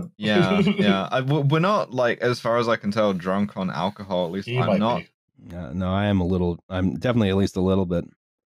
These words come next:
Speaker 2: Alcohol
Speaker 1: I'm not.
Speaker 2: too, sleep deprivation. Um,
Speaker 1: Yeah, yeah. I'm just worn out. Uh,
Speaker 2: Mm-hmm.
Speaker 1: uh, um,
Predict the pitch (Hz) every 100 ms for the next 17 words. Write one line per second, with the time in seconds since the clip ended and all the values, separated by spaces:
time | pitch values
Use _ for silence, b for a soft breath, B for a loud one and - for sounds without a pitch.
0 | _ _ _ _ _ 127 156 156 143 123
1 | 90 151 107 87 - - 127 120 131 135
2 | 104 80 98 90 85 - 69 - 135 _
3 | _ 87 87 90 92 90 - _ _ _
4 | 87 85 80 - 90 92 95 87 87 87
5 | 87 90 87 _ 85 82 82 82 85 95
6 | 87 87 _ _ _ - - _ _ _
7 | 92 90 87 87